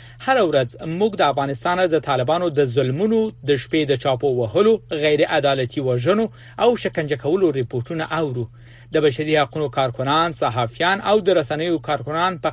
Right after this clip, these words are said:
قصدي توګه په نښه کیږي.» طالبانو د هغه وخت چې واک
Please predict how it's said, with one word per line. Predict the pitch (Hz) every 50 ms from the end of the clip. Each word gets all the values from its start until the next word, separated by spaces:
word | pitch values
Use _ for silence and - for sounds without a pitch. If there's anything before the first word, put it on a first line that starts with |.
| -
قصدي | - 143 135 - - 190 147 120
توګه | - 233 247 - 165 139 127
په | 131 131 127
نښه | 127 120 - 131 120 -
کیږي.» | - 196 160 120 120 113 - - - - - - - - - - - - - - - - -
طالبانو | 160 156 151 143 143 156 165 165 170 175 170 - 190 156 147
د | 147 143
هغه | 151 147 156 165
وخت | 160 160 147 - - 165
چې | - - 165 160 156 147 135
واک | 139 131 127 120 120